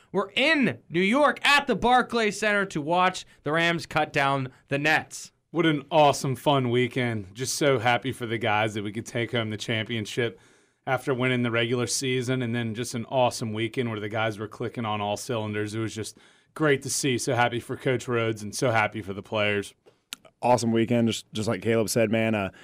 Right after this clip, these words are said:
Speaker 3: you know, I got up there Friday, so I saw the semifinals and the title game. But, uh, seeing V C U get picked in third in the A ten, and then they win that regular season, and it's, "Oh, hey, you know, Dayton might win the conference tournament, or maybe George Mason or Duquesne are sleepers." We had to beat the crap out of both Davidson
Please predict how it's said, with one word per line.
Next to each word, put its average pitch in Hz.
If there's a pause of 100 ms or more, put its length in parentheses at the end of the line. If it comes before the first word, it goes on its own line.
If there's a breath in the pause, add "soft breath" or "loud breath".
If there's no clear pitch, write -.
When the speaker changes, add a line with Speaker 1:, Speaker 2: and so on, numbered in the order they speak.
(100)
Speaker 3:
you 113
know, 110
I 107
got 113
up 104
there 107
Friday, 104
so 101
I 95
saw 101
the 92
semifinals 101
and 98
the 87
title 101
game. 107
But, 101
uh, 87 (520 soft breath)
seeing 151
V 139
C 123
U 113 (380)
get 101
picked -
in 92
third 98
in 101
the 90
A 95
ten, 98
and 98
then 107
they 104
win 113
that 123
regular 117
season, 87
and 95
it's, 104
"Oh, 123
hey, 113
you 98
know, 95 (220)
Dayton 113
might 101
win 98
the 90
conference 87
tournament, 80
or 82
maybe 117
George 110
Mason 107
or 101
Duquesne 95
are 92
sleepers." 82 (520 soft breath)
We 123
had 143
to 147
beat 147
the 131
crap 131
out 131
of 90
both 107
Davidson 110